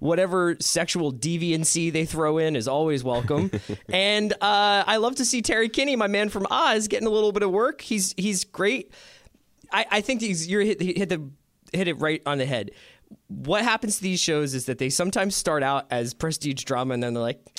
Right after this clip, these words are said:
Speaker 1: "Uh, maybe we're a comedy," you know? And it's not comedy, comedy, like,
Speaker 2: Yeah.
Speaker 1: straight up, but it's like, you know what?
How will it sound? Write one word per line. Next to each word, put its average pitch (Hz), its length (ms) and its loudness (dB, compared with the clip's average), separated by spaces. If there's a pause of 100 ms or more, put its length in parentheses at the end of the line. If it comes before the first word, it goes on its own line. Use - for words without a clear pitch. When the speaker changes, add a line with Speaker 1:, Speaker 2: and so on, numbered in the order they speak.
Speaker 1:
"Uh, 349 280 -6 (160)
maybe 415 200 0
we're 269 160 -4
a - 20 -2
comedy," 90 440 -8 (200)
you 190 120 0
know? 196 120 0 (240)
And 233 140 -2
it's 277 80 -2
not 311 200 2
comedy, 202 380 0
comedy, 156 400 0
like, 147 140 2
Speaker 2:
Yeah. 311 60 0
Speaker 1:
straight 170 340 0
up, 214 320 0
but 202 160 0
it's 208 120 0
like, 208 220 -2 (340)
you 254 120 -2
know 254 100 2
what? 247 220 0